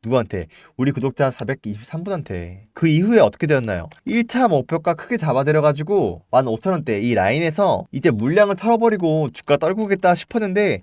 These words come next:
이 라인대를 한번 버텨주고 있길래 제가 다시 한번 강하게 매수하라고 말씀드렸었죠. 아시는 분들은 다 알고 계십니다. 이렇게 만 칠천 원대 한번 찍어주고 약간의 하락이 나온 이후에 삼월 이십오 일 언제예요? 이때죠.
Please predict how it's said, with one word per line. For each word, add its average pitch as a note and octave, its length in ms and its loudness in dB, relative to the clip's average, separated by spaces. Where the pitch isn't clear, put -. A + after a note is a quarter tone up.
이 F#3 120 -4
라인대를 A3+ 380 2
한번 G#3+ 200 -2
버텨주고 F3 480 -2
있길래 D3 300 0
제가 C3+ 220 0
다시 A#2 240 -6
한번 D#3 260 2
강하게 D#3+ 440 -2
매수하라고 C3 540 -4
말씀드렸었죠. A2 960 -4
아시는 G#3+ 380 -4
분들은 G#3+ 240 -2
다 D#3 160 0
알고 D#3 300 4
계십니다. A2+ 760 -4
이렇게 F#3 560 -2
만 C#3+ 240 0
칠천 A#3 300 -2
원대 G3+ 360 0
한번 F#3+ 320 -4
찍어주고 F#3+ 720 2
약간의 G3 420 2
하락이 A3+ 380 2
나온 B2 360 4
이후에 C#3+ 460 2
삼월 G#3+ 340 -2
이십오 B2+ 300 -4
일 A2+ 80 0
언제예요? G#2+ 400 -4
이때죠. C3+ 560 -2